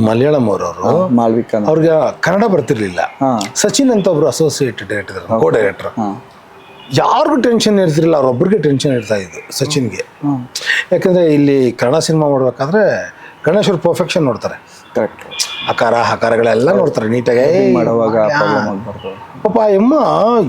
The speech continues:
Speaker 1: ಎಷ್ಟು ಡೆಡಿಕೇಟ್ ಮಾಡೋದು ಅಂದ್ರೆ, neat and perfect.
Speaker 2: ಹ್ಮ್.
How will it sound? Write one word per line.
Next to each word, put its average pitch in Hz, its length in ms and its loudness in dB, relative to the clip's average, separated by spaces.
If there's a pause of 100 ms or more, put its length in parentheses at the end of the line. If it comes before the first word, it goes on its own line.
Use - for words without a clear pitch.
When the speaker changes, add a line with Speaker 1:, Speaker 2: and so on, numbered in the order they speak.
(120)
Speaker 1:
ಎಷ್ಟು - 440 -2
ಡೆಡಿಕೇಟ್ 202 500 0
ಮಾಡೋದು 165 300 2
ಅಂದ್ರೆ, 123 180 0
neat 254 500 2
and 220 140 2
perfect. 180 540 -2 (520)
Speaker 2:
ಹ್ಮ್. 113 400 -2